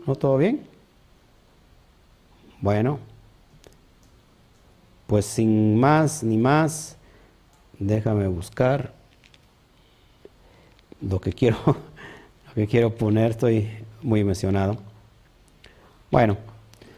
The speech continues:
pues nos vi-, nos vamos. Eh, no me quiero ir, pero me tengo que ir.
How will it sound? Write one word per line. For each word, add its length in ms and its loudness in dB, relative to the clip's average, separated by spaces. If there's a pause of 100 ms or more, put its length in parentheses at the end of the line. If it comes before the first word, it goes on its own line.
(520)
pues 260 4
nos 180 0
vi-, 240 4
nos 160 2
vamos. 800 2 (300)
Eh, 320 0
no 140 4
me 160 6
quiero 320 6
ir, 280 6
pero 360 4 (580)
me 140 0
tengo 200 2
que 140 2
ir. 240 0